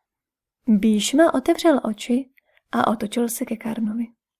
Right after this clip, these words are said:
Propustil stráže a řekl mu, aby přišel blíž. Potom laskavým hlasem promluvil.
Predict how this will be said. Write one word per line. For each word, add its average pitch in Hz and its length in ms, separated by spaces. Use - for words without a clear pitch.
Propustil 254 640
stráže 226 560
a 214 120
řekl 208 300
mu, 285 180
aby 302 160
přišel 240 400
blíž. 208 340
Potom 220 340
laskavým 294 540
hlasem 240 420
promluvil. 214 520